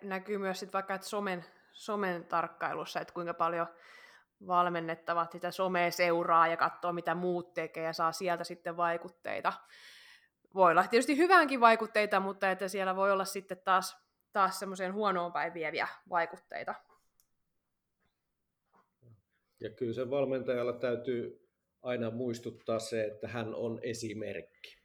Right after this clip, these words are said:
Speaker 2: Hän on, niin kuin, omi-, omalla tekemisellään näyttää sitä mallia. Ja esimerkiksi just tämä some on sellainen, että,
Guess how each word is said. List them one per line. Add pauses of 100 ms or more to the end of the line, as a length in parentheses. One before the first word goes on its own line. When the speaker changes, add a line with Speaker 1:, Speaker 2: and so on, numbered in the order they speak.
(640)
Speaker 2:
Hän
on, (260)
niin
kuin,
omi-,
omalla
tekemisellään (400)
näyttää
sitä
mallia.
Ja
esimerkiksi
just
tämä (320)
some
on
sellainen,
että,